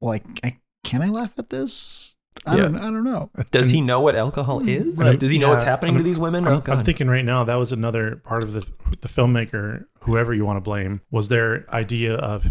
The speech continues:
Speaker 3: helping us relate to Billy.
Speaker 2: Mm.
Speaker 3: 'Cause he likes alcohol.
Speaker 2: He likes alcohol. He likes a good time. He likes beating off. He's an everyman.
Speaker 3: <laughs>
Speaker 2: While we're on the, um, him
Speaker 1: S-,
Speaker 2: acting.
Speaker 1: speaking of beating off.
Speaker 2: Speaking of beating off, um,
Speaker 3: <laughs>
Speaker 2: while we're,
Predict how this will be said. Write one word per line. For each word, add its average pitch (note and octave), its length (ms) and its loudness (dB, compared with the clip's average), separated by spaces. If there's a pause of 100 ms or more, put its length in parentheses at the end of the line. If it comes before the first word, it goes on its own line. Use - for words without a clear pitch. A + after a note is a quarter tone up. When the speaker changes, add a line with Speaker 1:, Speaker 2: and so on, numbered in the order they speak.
Speaker 3:
helping G#2+ 560 0 (320)
us A2+ 200 -2 (220)
relate G#2+ 460 -2
to - 120 -14
Billy. F#2 380 -8 (460)
Speaker 2:
Mm. A2+ 560 -4 (200)
Speaker 3:
'Cause G2+ 180 -2
he G#2 100 -2
likes F#2+ 260 -6
alcohol. G2 640 -8 (260)
Speaker 2:
He A#2 100 0
likes - 280 -2
alcohol. G2 560 -4
He A#2 100 2
likes G2+ 220 -2
a - 60 -6
good F#2 200 -4
time. F#2+ 280 -2
He G#2 80 -2
likes G#2 160 -4
beating G2+ 320 -4
off. F2+ 340 -4 (640)
He's E3 160 6
an D3+ 80 6
everyman. G#2 540 2 (180)
Speaker 3:
<laughs> G2 180 0
Speaker 2:
While E3+ 240 8
we're F3+ 120 6
on D#3 180 8
the, D3 160 6
um, A2+ 320 4
him A#2+ 260 2
Speaker 1:
S-, G#2+ 60 0
Speaker 2:
acting. A2 560 0 (160)
Speaker 1:
speaking C3 340 4
of G2+ 120 0
beating G#2+ 260 -4
off. A#2 260 -8 (160)
Speaker 2:
Speaking F3 280 6
of - 60 10
beating A2+ 220 6
off, G2 280 2
um, A#2+ 400 6
Speaker 3:
<laughs> - 20 -2
Speaker 2:
while D3 320 6
we're, D3 240 6